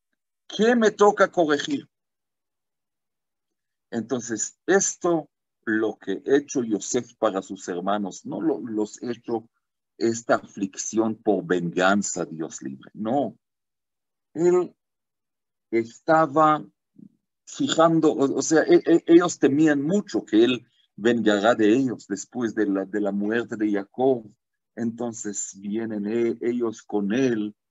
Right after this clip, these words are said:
y te-, temían mucho que, que él va a tener un, un, eh, resentimiento con ellos. Entonces él dice, "No, no, no se preocupen. Todo este, eh, esta situación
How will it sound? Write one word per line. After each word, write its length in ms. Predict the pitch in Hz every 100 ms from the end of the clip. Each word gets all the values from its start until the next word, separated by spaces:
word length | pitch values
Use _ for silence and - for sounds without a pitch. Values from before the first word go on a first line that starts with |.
| _ _
y 260 | - 113 117
te-, 300 | - 117 - _
temían 440 | - 135 165 185 160
mucho 500 | 180 240 - 151 - _
que, 240 | - 139 143
que 120 | 135
él 220 | 160 160
va 60 | 165
a 80 |
tener 320 | 160 143 156 160
un, 420 | 165 165 160 - _ _ _ _ _
un, 400 | - 151 156 147
eh, 260 | 139 131 - _ _ _
resentimiento 1080 | 127 139 139 147 131 135 127 170 247 233 147
con 200 | 143 107
ellos. 480 | 95 85 - - _ _ _ _ _ _
Entonces 480 | 113 110 135 135 135
él 160 | 160 151
dice, 400 | 160 - 160 151
"No, 280 | 139 160 175
no, 140 | 175
no 140 | 175 180
se 120 | 170
preocupen. 640 | - 160 - 180 - 80 _ _ _ _ _ _ _ _
Todo 360 | 202 233 220 226
este, 400 | 226 - 208 - _ _
eh, 220 | 165 175 - - 123
esta 280 | 156 185 202
situación 880 | - - 175 165 147 151 185 202